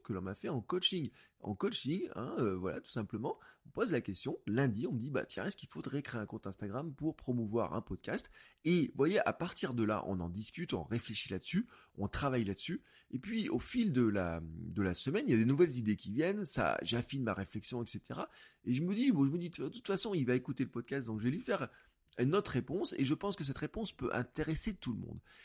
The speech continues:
Et c'est vraiment cette matière-là, vous voyez, ce bout de matière-là, pour moi, c'est vraiment très intéressant, parce que si quelqu'un vous pose la question, il n'est pas le seul à se poser la question. Il y a des nombreuses personnes qui se posent la question. Mais vous savez, c'est, moi je vois dans ma classe,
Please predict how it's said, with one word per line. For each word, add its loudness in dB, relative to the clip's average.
Et 8
c'est 4
vraiment 2
cette -2
matière-là, 0
vous 0
voyez, 2
ce -6
bout -2
de -2
matière-là, -4
pour -10
moi, -2
c'est -2
vraiment 2
très 2
intéressant, -2
parce -4
que -8
si -4
quelqu'un 0
vous -8
pose -4
la -4
question, -8
il -10
n'est 2
pas 0
le 0
seul 2
à 0
se -10
poser -8
la -6
question. -10
Il -6
y -2
a -4
des -2
nombreuses 0
personnes -6
qui -14
se -14
posent -6
la -4
question. -4
Mais -4
vous -2
savez, 4
c'est, 2
moi 0
je -2
vois 2
dans 2
ma 0
classe, -6